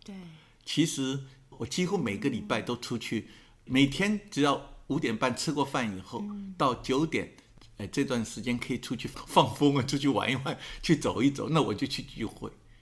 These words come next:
Speaker 2: 那，那时候什么事也没有嘛，教官没什么事，就换了便服就去，可以出去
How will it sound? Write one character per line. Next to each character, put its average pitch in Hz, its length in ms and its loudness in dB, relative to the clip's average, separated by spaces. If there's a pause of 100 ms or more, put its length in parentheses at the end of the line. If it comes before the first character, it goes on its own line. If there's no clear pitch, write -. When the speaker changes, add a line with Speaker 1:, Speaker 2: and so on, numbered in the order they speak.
(160)
Speaker 2:
那， 202 160 2
那 185 160 4
时 - 120 2
候 143 60 6
什 127 140 -2
么 113 140 -2
事 135 240 0
也 104 80 2
没 101 240 -2
有 113 140 -4
嘛， 80 240 -10 (320)
教 101 160 -4
官 98 200 -6
没 90 160 -6
什 - 160 -12
么 92 80 -10
事， - 240 -10 (380)
就 107 100 -8 (160)
换 113 160 -4
了 101 100 -4
便 107 300 -8
服 - 240 -10
就 - 160 -6
去， 95 280 -8
可 - 100 -8
以 90 80 -6
出 - 160 -12
去 - 160 -10